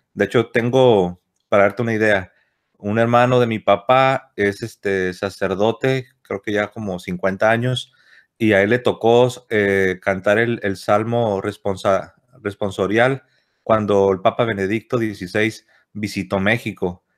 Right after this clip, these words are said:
Y cuando tuvo la misa en, en León, Guanajuato, creo que, si no me equivoco, fue en León, Guanajuato, en México, este, mi tío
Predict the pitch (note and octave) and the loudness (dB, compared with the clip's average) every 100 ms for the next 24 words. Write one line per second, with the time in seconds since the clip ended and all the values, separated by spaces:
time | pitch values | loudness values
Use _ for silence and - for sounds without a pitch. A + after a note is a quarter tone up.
0 | _ _ - G2 G2 F#2+ G2+ G2 F#2 A2 | _ _ -10 -6 -6 -4 -2 -2 -2 0
1 | A#2 A2+ G2 B2 - C#3 C3 B2 G2+ F#2 | 2 2 2 0 0 0 0 -2 -4 -4
2 | F#2 F2 E2+ F2 G2 F#2 F2+ F2+ G2+ A2+ | -4 -6 -6 -8 -4 -2 0 0 0 2
3 | G#2+ G2 A2+ B2+ D#3+ D#3+ - G#2+ A2+ F#2+ | 2 2 2 2 0 -2 -4 -4 -2 -4
4 | - G#2 A#2 A2 G2 A2 - A2+ A2+ A2+ | -4 -6 -6 -6 -4 -4 -2 -2 0 -2
5 | A2+ A2+ G#2+ F#2+ A2+ - G2 G#2 C#3 B2 | 0 0 0 2 2 2 -2 -2 -2 0
6 | D#3 D3 _ _ - _ - G2+ - G2+ | 0 0 _ _ -20 _ -8 -8 -2 -2
7 | G2 F#2+ B2 C#3 F3+ F3+ | 0 -2 2 4 2 -2